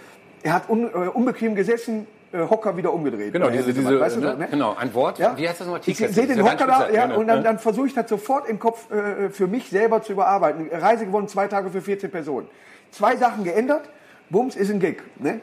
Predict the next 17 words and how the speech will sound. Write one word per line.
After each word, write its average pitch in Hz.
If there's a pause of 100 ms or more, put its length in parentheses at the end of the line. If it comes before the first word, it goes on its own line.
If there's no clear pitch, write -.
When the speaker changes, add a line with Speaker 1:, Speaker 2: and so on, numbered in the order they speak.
Speaker 2:
Geil. 85
Speaker 1:
Ja? 175
Speaker 2:
Apropos, 131
wenn 120
du 104
sagst, 113
Speaker 1:
Ja. -
Speaker 2:
Hocker, 165
Moment, 127
das 104
hab 110
ich 131
Speaker 1:
Ja. 110
Speaker 2:
doch 92
vorhin 101
noch 92
abfotografiert. 120